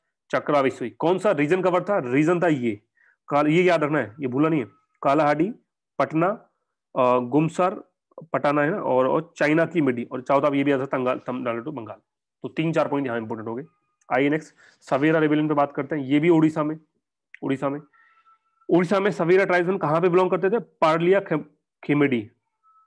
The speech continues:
पारलिया खमेडी, ठीक है। तो ये जगह याद रखिए, पारलिया खमेडी, लोकेशन वाइज आ गया। पारलिया के जैसे ऊपर बात करें, ऊपर थे ना, जैसे कालाहेडी,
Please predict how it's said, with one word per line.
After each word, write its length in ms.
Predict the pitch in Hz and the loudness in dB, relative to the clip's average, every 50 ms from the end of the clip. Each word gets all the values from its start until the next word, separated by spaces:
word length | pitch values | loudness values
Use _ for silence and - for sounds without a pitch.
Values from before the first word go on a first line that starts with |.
| _ - | _ -2
पारलिया 480 | 135 127 135 143 147 160 180 233 262 - _ _ _ - | 0 0 2 2 2 2 0 0 -4 -12 _ _ _ -10
खमेडी, 460 | - 131 131 127 120 117 113 - - _ _ - | -6 -2 -2 -2 -2 -4 -8 -10 -16 _ _ -6
ठीक 100 | 143 131 | -4 -4
है। 60 | 127 | -4
तो 100 | 120 127 | -4 -2
ये 80 | 143 143 | -2 0
जगह 300 | 127 139 135 160 170 151 | 0 0 0 2 2 2
याद 160 | 139 123 117 | 2 0 -2
रखिए, 180 | 107 - 127 | -4 -8 -8
पारलिया 300 | 120 - 123 120 120 120 | -6 -4 -4 -2 -2 -2
खमेडी, 300 | 113 117 113 117 139 147 | -4 -4 -6 -4 -4 -6
लोकेशन 360 | 131 123 131 135 135 156 165 156 | -4 -2 -2 -2 -2 -2 -2 0
वाइज 160 | 147 147 135 | 0 0 -2
आ 60 | 131 | -2
गया। 120 | 131 160 - _ _ _ - | -4 -4 -10 _ _ _ -2
पारलिया 160 | 131 131 139 | -2 -2 0
के 60 | 139 | -2
जैसे 160 | 139 135 170 | -2 -2 -2
ऊपर 160 | 160 151 170 151 | 0 0 0 0
बात 140 | 156 147 | 0 0
करें, 120 | - 202 262 | 0 -2 -4
ऊपर 220 | 254 185 165 175 | -4 -4 -4 -4
थे 80 | 170 185 | -4 -2
ना, 140 | 254 311 - _ _ _ _ _ _ _ _ _ _ _ _ - | -4 -4 -6 _ _ _ _ _ _ _ _ _ _ _ _ -6
जैसे 120 | 139 147 | -4 -4
कालाहेडी, 720 | 147 - 151 143 156 160 147 147 151 143 156 160 151 - | -2 0 0 2 2 2 2 2 2 2 0 -2 -2 -6